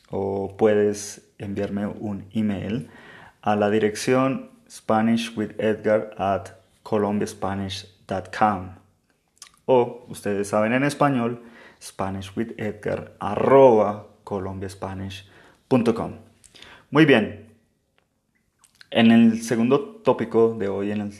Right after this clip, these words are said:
en el tópico comunicativo, esta sección está dedicada a todos mis estudiantes que son profesores, a todos, am, estas personas expats y extranjeros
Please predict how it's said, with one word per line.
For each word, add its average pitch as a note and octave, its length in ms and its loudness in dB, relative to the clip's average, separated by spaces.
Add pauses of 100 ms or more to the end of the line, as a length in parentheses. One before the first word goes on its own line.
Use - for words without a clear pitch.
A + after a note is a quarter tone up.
en G#2 160 -12
el F#2+ 160 -12
tópico A#2 380 -4
comunicativo, G#2 1000 -6 (400)
esta - 180 -4
sección C#3 360 0
está C3 260 4
dedicada C3 640 2
a A#2 100 -8
todos A2+ 280 2
mis C#3 160 -6
estudiantes G#2+ 880 -6
que A2+ 120 -8
son G#2 200 -8
profesores, A2 840 2 (120)
a - 80 -14
todos, G#2+ 600 -4 (720)
am, G2+ 840 -2 (200)
estas A#2 400 -2
personas A2+ 840 -4
expats - 800 0
y G2+ 100 -6
extranjeros G2+ 920 -6